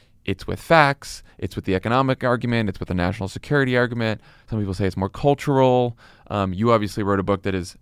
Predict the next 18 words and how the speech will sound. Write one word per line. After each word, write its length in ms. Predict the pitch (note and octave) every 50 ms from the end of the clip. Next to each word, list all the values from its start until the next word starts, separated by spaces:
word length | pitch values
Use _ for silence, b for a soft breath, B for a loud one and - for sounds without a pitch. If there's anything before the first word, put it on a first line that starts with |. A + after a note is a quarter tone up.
| -
you 80 | - G2+
know, 240 | F#2 F2 D2+ G2+ - b b b b b
an 80 | G#2+
incredibly 440 | G#2+ G2+ - - A#2 A2 F#2 G#2+ G#2
compelling 760 | - - G#2 F2+ - - - A2 G#2+ G2+ F#2+ F#2 F#2 F#2 F#2 - _ _ _ _
story 800 | - - - - D3+ C#3 C3+ C3 B2+ B2+ B2+ B2+ B2 A#2+ A2+ - b b b b
to 100 | - G2
sort 140 | G#2 G#2 F#2
of, 100 | F2 F2+
like, 180 | E2 D#2+ -
move 220 | G#2+ G#2 G#2 G#2 -
people's 280 | - G#2 - G#2 F#2+
emotions 420 | F#2+ F#2+ G2+ A2+ A2+ - A#2 G#2+ G2
about 180 | F2 F2+ F2
your 160 | - - F#2
own 160 | A2 A#2+ B2 A#2+
story. 400 | - - B2 A2+ A2+ A2 A2 G#2+
But 200 | G#2 F#2 -